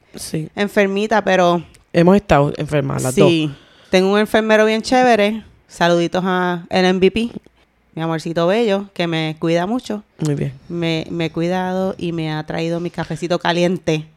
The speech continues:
Speaker 2: porque no puedo hacer mis vide-, mi-, mis videitos de, de café frío como normalmente hago. Los que no saben de mis videitos de café frío, chequense mi Instagram para que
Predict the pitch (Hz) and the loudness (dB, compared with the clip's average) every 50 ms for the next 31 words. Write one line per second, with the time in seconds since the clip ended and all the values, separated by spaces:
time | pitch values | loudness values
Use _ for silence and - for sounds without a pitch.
0 | _ _ - 151 143 - 151 143 143 123 - 156 156 160 156 - 175 170 165 165 | _ _ -8 -8 -6 -6 -6 -6 -6 -6 -4 -2 -2 -2 -2 -4 -4 -4 -4 -4
1 | 151 165 156 151 160 160 160 - - 175 165 156 156 156 160 160 170 170 165 160 | -4 -6 -4 -2 -2 -2 -2 -4 -6 -6 -6 -4 -4 -4 -6 -6 -6 -6 -6 -6
2 | - 135 143 175 156 160 156 151 151 - 175 175 151 151 165 165 165 160 156 156 | -8 -4 -4 0 2 2 2 2 0 0 -2 -2 -2 -2 0 0 2 2 0 0
3 | 147 143 - _ _ _ - 175 - 170 170 - - 175 160 - 208 226 233 226 | -2 -4 -8 _ _ _ -4 -2 0 0 -2 0 -2 -2 -2 -2 -2 0 0 0
4 | 208 208 196 185 185 180 175 180 180 175 175 175 180 190 - 214 240 262 294 285 | 0 -2 -2 -2 -2 -2 -2 -2 -2 -4 -2 -4 -6 -6 -6 -2 0 0 0 0
5 | 262 220 214 226 233 220 - - - - 175 175 - - 175 156 156 151 - 175 | 0 0 -2 -4 -6 -10 -14 -20 -12 -8 -8 -8 -6 -6 -6 -6 -6 -6 -4 -4
6 | 180 180 190 196 202 208 208 196 208 214 220 208 214 214 220 220 208 214 208 214 | -4 -4 -4 -4 -4 -4 -6 -4 -2 -2 0 0 0 -2 -2 -4 -4 -6 -6 -6
7 | 208 - 247 220 269 285 285 277 254 - 208 170 170 165 160 160 - 208 202 220 | -8 -8 -8 -6 -4 -4 -4 -4 -4 -6 -10 -8 -8 -8 -8 -8 -12 -14 -10 -6
8 | 254 277 285 - - 247 226 202 185 165 - 147 151 151 143 151 | -6 -6 -4 -4 -6 -6 -6 -6 -8 -6 -4 -4 -4 -4 -4 -6